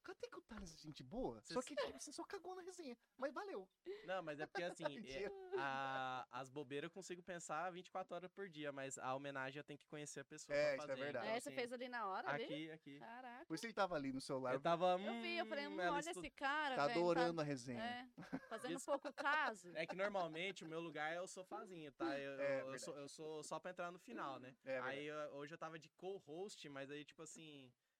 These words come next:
Speaker 2: falei, "Cara, mas eu quero fazer uma homenagem." E a história dela, tipo assim, daria pra escrever muito mais, entendeu? Só que,
Speaker 3: É.
Speaker 2: assim, dava,
Speaker 3: Não,
Speaker 2: daria pra
Speaker 3: e
Speaker 2: pegar
Speaker 3: tem
Speaker 2: mais
Speaker 3: a parte
Speaker 2: detalhes.
Speaker 3: ainda do, do skateboard, velho, que além de
Speaker 2: Você é
Speaker 3: tudo
Speaker 2: skatista?
Speaker 3: isso, a gente é,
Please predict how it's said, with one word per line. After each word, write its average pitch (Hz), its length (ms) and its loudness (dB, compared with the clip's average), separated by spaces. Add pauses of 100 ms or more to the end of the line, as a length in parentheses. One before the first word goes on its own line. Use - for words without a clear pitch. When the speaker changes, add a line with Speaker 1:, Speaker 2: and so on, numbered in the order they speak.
(140)
Speaker 2:
falei, 147 160 -8
"Cara, 151 220 -4
mas 143 180 -10
eu 151 120 -10
quero 190 320 -8 (220)
fazer 143 160 -12
uma 135 180 -10
homenagem." 131 420 -10
E - 60 -6
a - 20 -6
história 160 360 -8
dela, 160 220 -6
tipo - 140 -16
assim, 160 240 -12 (220)
daria 147 220 -4
pra 196 80 -6
escrever 175 360 -6
muito 165 260 -12
mais, 147 340 -8
entendeu? 120 320 -10
Só 123 160 -10
que, - 100 -12
Speaker 3:
É. 131 40 -6
Speaker 2:
assim, 143 380 -12 (280)
dava, 139 160 0
Speaker 3:
Não, 240 80 4
Speaker 2:
daria 233 240 8
pra 254 80 4
Speaker 3:
e - 40 2
Speaker 2:
pegar 147 200 0
Speaker 3:
tem 240 100 4
Speaker 2:
mais 240 140 2
Speaker 3:
a - 20 -14
parte 233 380 4
Speaker 2:
detalhes. 269 120 0 (140)
Speaker 3:
ainda 247 80 -2
do, 277 300 -6
do 262 100 -10
skateboard, 262 960 -4
velho, 175 400 -6
que 185 100 -16
além 180 300 -8
de 127 100 -10
Speaker 2:
Você 147 240 -4
é - 40 2
Speaker 3:
tudo 226 100 -2
Speaker 2:
skatista? 196 520 -4
Speaker 3:
isso, 294 100 -12
a 269 100 -10
gente 226 340 -14
é, 262 180 -12